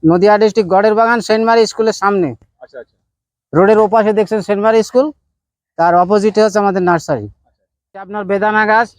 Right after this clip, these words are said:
Speaker 1: এ দেখেন ফুল ফুটে আছে, এর রেট আছে মাত্র পঞ্চাশ টাকা।
Speaker 2: মাত্র পঞ্চাশ টাকা?
Speaker 1: মাত্র পঞ্চাশ।
Speaker 2: গাছের কোয়ালিটিটা দেখুন, আমি বারবার বলবো একটা কথা, গাছের কোয়ালিটি দিকে আপনারা একটু খেয়াল করবেন।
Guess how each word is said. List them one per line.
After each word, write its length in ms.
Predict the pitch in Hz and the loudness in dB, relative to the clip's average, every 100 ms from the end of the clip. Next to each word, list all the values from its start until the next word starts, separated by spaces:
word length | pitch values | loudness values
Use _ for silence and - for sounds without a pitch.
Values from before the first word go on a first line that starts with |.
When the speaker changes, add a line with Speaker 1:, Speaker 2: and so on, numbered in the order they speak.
| _ 165 | _ -6
Speaker 1:
এ 60 | |
দেখেন 220 | 190 202 | -2 -2
ফুল 240 | 180 196 196 | -2 -2 0
ফুটে 240 | 202 220 | 0 2
আছে, 300 | 214 226 226 | 0 0 0
এর 100 | 202 | 0
রেট 200 | 196 202 | 0 0
আছে 180 | 208 208 | -2 0
মাত্র 300 | 202 190 190 | -2 -2 -4
পঞ্চাশ 360 | 185 180 165 - | -4 -6 -8 -12
টাকা। 180 | 120 104 - _ 185 | -18 -18 -20 _ -12
Speaker 2:
মাত্র 240 | - 254 | -8 -6
পঞ্চাশ 300 | 262 254 240 | -4 -6 -4
টাকা? 160 | 180 127 | -4 -2
Speaker 1:
মাত্র 140 | 147 | -2
পঞ্চাশ। 420 | 139 120 107 - - | -4 -6 -12 -18 -6
Speaker 2:
গাছের 260 | 170 247 240 | -4 -4 -6
কোয়ালিটিটা 480 | 226 247 254 233 | -2 -2 0 0
দেখুন, 180 | 220 190 | -2 -2
আমি 120 | 196 185 _ | -8 -12 _
বারবার 280 | 175 208 240 | -2 0 0
বলবো 200 | 226 240 | 0 -2
একটা 200 | 233 220 | -2 -6
কথা, 260 | 214 202 285 _ _ _ _ - | -8 -6 -8 _ _ _ _ -8
গাছের 280 | 180 254 - | -6 -4 -6
কোয়ালিটি 380 | - 220 226 | -6 -6 -6
দিকে 140 | 220 240 | -4 -2
আপনারা 140 | 226 | -2
একটু 160 | 214 214 | -6 -8
খেয়াল 260 | - 165 | -4 -4
করবেন। 280 | 139 120 101 | -4 -10 -12